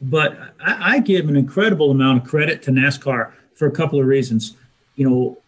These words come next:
one, that they, they stood up and did what they said that they were gonna do, but they also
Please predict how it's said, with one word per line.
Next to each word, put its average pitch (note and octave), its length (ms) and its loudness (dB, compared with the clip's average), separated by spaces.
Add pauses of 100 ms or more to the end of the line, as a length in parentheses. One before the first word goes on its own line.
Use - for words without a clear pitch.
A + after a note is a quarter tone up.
(160)
one, G3 380 2
that D3+ 160 -2
they, C#3+ 240 2
they C#3 240 0
stood F#3 320 -2
up E3 180 -4
and C3 160 0
did D3+ 160 -2
what D3+ 140 -2
they C#3 80 0
said F3+ 260 0
that D3 140 -2
they C3+ 100 -2
were B2+ 140 -2
gonna A#2+ 180 0
do, B2 220 -2
but C#3 160 -2
they D#3 100 0
also D3+ 600 -2